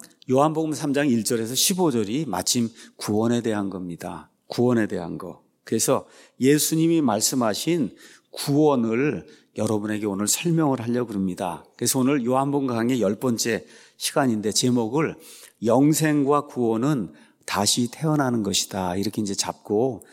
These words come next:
요한복음 삼 장 일 절에서 십오 절 말씀을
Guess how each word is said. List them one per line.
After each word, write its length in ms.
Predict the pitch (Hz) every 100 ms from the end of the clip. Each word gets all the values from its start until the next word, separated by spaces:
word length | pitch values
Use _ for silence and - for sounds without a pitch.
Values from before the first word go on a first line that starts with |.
| - - -
요한복음 440 | 123 123 120 110
삼 260 | 110 151 143
장 320 | 117 110 107
일 220 | 175 139 139
절에서 340 | 156 135 143
십오 360 | 127 208 190 175
절 160 | 170
말씀을 500 | 139 104 - 113 113